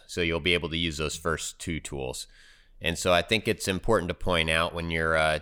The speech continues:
taking a look at that lower credit window, first of all, what that functionally allows you to do is not put extra time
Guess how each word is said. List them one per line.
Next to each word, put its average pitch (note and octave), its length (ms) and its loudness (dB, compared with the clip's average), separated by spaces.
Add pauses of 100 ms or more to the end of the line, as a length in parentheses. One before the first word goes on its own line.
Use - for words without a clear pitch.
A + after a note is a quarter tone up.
taking F2+ 240 -2
a F2+ 40 0
look F#2 180 0
at - 100 -6
that D#2 160 0
lower F2+ 260 4
credit F2+ 400 2
window, A2+ 420 2 (480)
first B2 180 -2
of C#3 60 4
all, A#2+ 80 10
what A2 140 2
that - 220 2
functionally A#2 500 2
allows F#2+ 400 4
you F#2 80 -2
to E2 80 -4
do F2 220 2
is D2+ 100 -2
not F#2+ 320 2
put G#2 380 2
extra E2 640 0 (140)
time D2 500 0